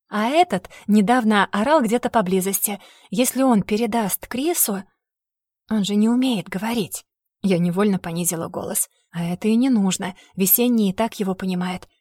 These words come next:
Пошли». Он кивнул в сторону своего крыла замка. Я чуть не расхохоталась ему в лицо. «Серьёзно? Он думает, что я с радостью побегу за первым, кто на меня напал?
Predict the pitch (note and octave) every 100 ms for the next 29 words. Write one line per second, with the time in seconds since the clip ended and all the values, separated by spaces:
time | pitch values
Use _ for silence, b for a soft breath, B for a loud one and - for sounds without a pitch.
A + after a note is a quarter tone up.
0 | _ - A#3+ F#3+ - _ _ _ - C#4
1 | B3+ A3 A3+ B3+ - G#3 G3+ F#3 - F#3
2 | F3+ G#3 F#3+ F3 F#3 F#3 F#3 F3+ F#3+ b
3 | b b - G3+ G3 G3+ F#3+ G3 G3 -
4 | G3 G3+ G3+ G#3 F#3 G3 G3 F3+ F#3+ -
5 | G3 b b - D4+ C4 C#4 C4+ C4 B
6 | - F4 C#4+ C#4+ D4+ A#3+ - G#3 G3+ B3+
7 | B B - G3+ G#3+ A#3+ A#3+ - G3 F3+
8 | B - A3 A#3 B3 A3 G#3 G#3+ A#3+ A3
9 | G3 - A#3 A3+ G3 F#3+ A#3 F3+ - D#3+
10 | G#3+